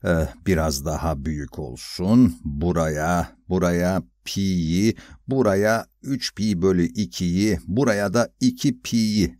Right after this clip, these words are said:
koyayım. Kosinüs x'in grafiği, evet bu neye benzer? Pi de yani x pi'ye eşit olduğunda kosinüs pi eksi bire eşittir, öyle değil mi? Kosinüs iki pi ise bire eşittir. Buna göre kosinüs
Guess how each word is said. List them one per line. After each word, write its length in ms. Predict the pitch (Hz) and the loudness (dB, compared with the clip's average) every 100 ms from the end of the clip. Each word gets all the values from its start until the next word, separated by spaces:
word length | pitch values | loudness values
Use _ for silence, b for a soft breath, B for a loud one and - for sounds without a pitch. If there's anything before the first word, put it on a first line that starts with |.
| - | -10
koyayım. 520 | - 73 62 58 - B B B | -6 -4 -6 -10 -14 B B B
Kosinüs 500 | 123 123 110 117 - | 2 2 4 2 2
x'in 440 | 98 - 113 104 | -4 0 2 2
grafiği, 600 | 90 95 92 - 87 76 87 | 2 2 0 0 -6 -6 -4
evet 240 | 104 85 - | -2 -2 2
bu 140 | 113 | 6
neye 340 | 113 117 98 76 | 6 6 4 2
benzer? 680 | 82 80 76 85 104 117 | -2 -2 -2 0 0 0
Pi 460 | 92 - 113 113 90 | -4 -4 0 0 2
de 240 | 101 104 - | 4 4 2
yani 380 | - 104 104 107 | 0 2 2 2
x 300 | 98 117 - - | 2 -2 -4 -4
pi'ye 360 | 110 110 120 | -2 2 2
eşit 280 | 110 - 90 | 2 -2 -2
olduğunda 500 | 92 82 85 92 113 | 0 2 0 2 0
kosinüs 500 | - 117 - 95 - - | 0 -2 0 -2 -4 -8
pi 300 | - 139 135 B B B - | -4 -2 -2 B B B 0
eksi 440 | 175 - - 180 | 2 4 4 4
bire 260 | 151 143 - | 4 2 2
eşittir, 420 | 110 - 90 101 | 0 0 -2 0
öyle 240 | 98 101 | 2 2
değil 160 | 101 120 | 4 2
mi? 220 | 71 - - | 2 -6 -8
Kosinüs 480 | - 95 95 95 87 - | -2 -2 0 0 -2 -4
iki 340 | 101 90 107 | -4 -2 -4
pi 140 | - 82 | -4 -6
ise 580 | 76 80 - 113 123 85 | -6 -4 0 2 2 0
bire 580 | 87 87 98 87 101 98 73 - | -6 0 2 4 4 2 -2 -4
eşittir. 680 | 156 - 101 87 - - - B B - | 0 2 2 0 -6 -14 -14 B B 0
Buna 260 | 160 120 | 4 4
göre 440 | 90 82 78 107 - | 4 0 2 0 0
kosinüs 560 | 123 120 113 113 92 | 0 0 2 2 0